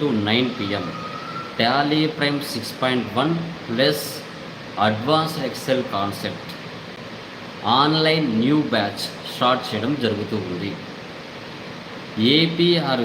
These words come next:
తెలంగాణ and అబ్రాడ్స్లో ఉన్న మన తెలుగువారు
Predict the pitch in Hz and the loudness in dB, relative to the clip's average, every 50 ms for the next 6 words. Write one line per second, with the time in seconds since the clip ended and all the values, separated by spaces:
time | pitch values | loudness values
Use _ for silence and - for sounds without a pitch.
0 | 110 - 120 120 131 139 143 139 139 139 135 139 139 139 143 139 120 120 117 113 | 0 0 2 2 2 2 2 2 2 2 2 2 2 2 2 2 0 0 0 0
1 | 107 - - 107 110 110 123 156 160 156 160 160 160 - - 147 143 135 135 131 | 0 0 0 -2 -2 0 2 2 4 4 2 2 0 -2 -2 -2 0 0 0 0
2 | 127 127 120 107 104 107 113 113 107 - - 131 127 143 156 151 156 156 151 147 | 2 2 2 2 2 2 0 0 0 0 0 0 2 4 4 4 4 4 4 4
3 | 147 120 113 | 4 4 4